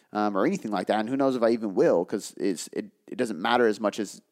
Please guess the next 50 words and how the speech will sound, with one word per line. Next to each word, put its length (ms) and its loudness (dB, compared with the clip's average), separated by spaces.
to 100 -12
me, 420 0
it 60 2
doesn't 240 -2
matter 340 0
as 140 2
much 180 0
as 160 -8
it, 180 -4
if 140 -6
it's 180 -8
written 460 -2
as 160 -2
it 260 -6
does 600 4
to 120 -8
just 240 -6
display 640 0
the 180 0
effort 280 -2
behind 600 -6
the 80 -4
result 280 0
I'm 100 -4
trying 220 -6
to 100 -6
give 260 -4
people. 360 -20
What 160 2
I 40 2
mean 200 0
by 100 6
that 160 2
is 100 -2
instead 220 -2
of 60 -2
writing 340 2
it, 80 -8
just 220 -12
do 160 0
it. 120 -8
Um, 300 0
but 440 4
my 240 2
why 420 0
is, 400 0
is 260 -12
educating 800 0
average 360 0
individuals 720 -4